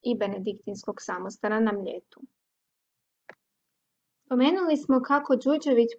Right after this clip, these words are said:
potječe iz plemićke obitelji, a ona je nakon potresa u Dubrovniku primljena u dubrovačku vlastelu.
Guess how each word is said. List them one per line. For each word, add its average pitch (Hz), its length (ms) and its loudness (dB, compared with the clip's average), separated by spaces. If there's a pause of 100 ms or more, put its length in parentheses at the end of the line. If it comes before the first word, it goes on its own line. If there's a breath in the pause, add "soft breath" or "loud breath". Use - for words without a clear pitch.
(360)
potječe 262 460 8
iz - 260 -2
plemićke 240 500 4
obitelji, 202 560 0 (440 loud breath)
a 233 100 10
ona 302 240 8
je 262 60 10
nakon 254 440 6
potresa 262 500 6
u 208 60 2
Dubrovniku 262 640 4
primljena 233 640 4
u 220 100 0
dubrovačku 208 640 0
vlastelu. - 600 -8